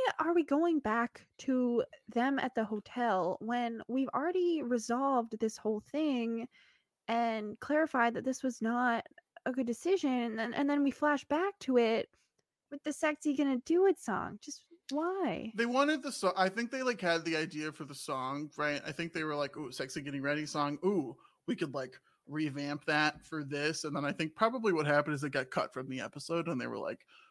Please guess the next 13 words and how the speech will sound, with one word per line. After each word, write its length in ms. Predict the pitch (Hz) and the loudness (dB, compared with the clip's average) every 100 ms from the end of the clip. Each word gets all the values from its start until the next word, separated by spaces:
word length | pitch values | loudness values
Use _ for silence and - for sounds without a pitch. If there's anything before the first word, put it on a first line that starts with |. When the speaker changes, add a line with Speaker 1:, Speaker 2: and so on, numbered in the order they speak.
| - | -16
Speaker 2:
"We 80 | 170 | -8
still 240 | - 185 160 | -2 0 0
got 340 | - 110 117 | 0 0 -2
it. 120 | - - | -4 -8
We 80 | |
should 160 | 143 - | -10 -10
still 200 | - - - | -10 -12 -10
do 120 | 71 | -10
it." 100 | 85 - _ _ _ | -10 -12 _ _ _
Uh, 380 | 165 160 151 147 - - | 4 6 8 6 4 8
I 140 | 190 | 8
will 180 | 196 240 | 10 6
say 240 | 254 254 | 6 4